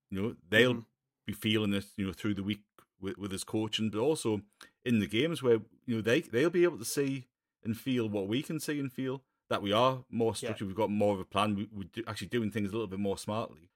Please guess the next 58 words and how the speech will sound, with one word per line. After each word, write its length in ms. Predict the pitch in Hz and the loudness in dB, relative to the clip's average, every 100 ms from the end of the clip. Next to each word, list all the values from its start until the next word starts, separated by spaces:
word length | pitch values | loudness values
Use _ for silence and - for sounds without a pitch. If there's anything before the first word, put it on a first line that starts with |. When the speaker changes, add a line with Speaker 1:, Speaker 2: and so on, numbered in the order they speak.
| _ - | _ -2
Speaker 1:
And 340 | 113 110 110 | 2 4 4
that'll 180 | 123 123 123 | 2 2 2
only 140 | 120 | 0
help 220 | 101 110 - | 2 0 2
them 180 | 120 113 | 0 2
buy 200 | - 110 | 4 4
in 180 | 110 104 | 4 4
more 300 | 98 110 127 | 4 4 2
<laughs> 40 | 110 | -2
to 120 | 113 | 0
what 240 | 104 95 - - | 2 2 -2 -8
he's 240 | 117 104 101 | -4 -4 -4
doing, 400 | 110 127 82 85 _ _ _ - | -2 -2 -4 -10 _ _ _ -8
which 180 | 104 - | -6 -4
will 100 | 87 | 0
hopefully 320 | 110 104 101 | 0 -2 -4
benefit 340 | 107 101 - | -2 -2 -2
us. 120 | 127 143 | -4 -2
So 160 | 104 - _ _ | -4 -6 _ _
I 120 | 131 | 4
think 180 | 151 131 | 6 4
it, 120 | 104 - _ - | 2 -2 _ -6
you 100 | 104 | -4
know, 100 | 104 | -2
I 100 | 113 | 0
think 120 | 123 | 2
Speaker 2:
Yeah. 60 | 110 | 0
Speaker 1:
it's 160 | - | 0
a 100 | 95 85 _ _ | -6 -8 _ _
great 200 | - 113 | 0 0
result 260 | 95 87 95 | 0 -4 -6
on 140 | 87 | -6
so 160 | 85 107 | -4 -4
many 180 | 113 92 | -2 -2
levels. 340 | 90 90 90 | -4 -4 -6
Obviously, 300 | 95 92 - | -8 -8 -8
get 160 | 90 - | -10 -10
three 200 | - 87 | -8 -6
points, 280 | 104 104 98 | -2 -2 -4
but 60 | |
I 40 | 85 | -8
think 120 | 92 | -8
it 80 | 87 | -8
just, 360 | 95 - - - _ _ - | -8 -8 -10 -16 _ _ -14
it, 100 | 98 _ - | -14 _ -18
it 100 | 101 _ | -18 _
sets 440 | - - 123 120 - | -8 -2 -2 -2 -6
us 140 | 87 | -4
up 160 | 104 98 _ _ _ - | -2 -4 _ _ _ -12
nicely, 440 | 95 95 107 - | -4 -2 -2 -4
sets 260 | 92 110 - - | -6 -6 -8 -8
Beale 240 | 95 95 | -4 -4
up 80 | 98 | -4
nicely, 320 | 92 95 95 85 _ - | -6 -6 -8 -14 _ -2
buys 280 | 107 104 - | 2 2 0
him 340 | 92 95 87 - _ _ - | -2 -2 -6 -12 _ _ -4
more 240 | 98 98 | 0 0
time. 440 | 92 92 95 101 | 2 2 2 0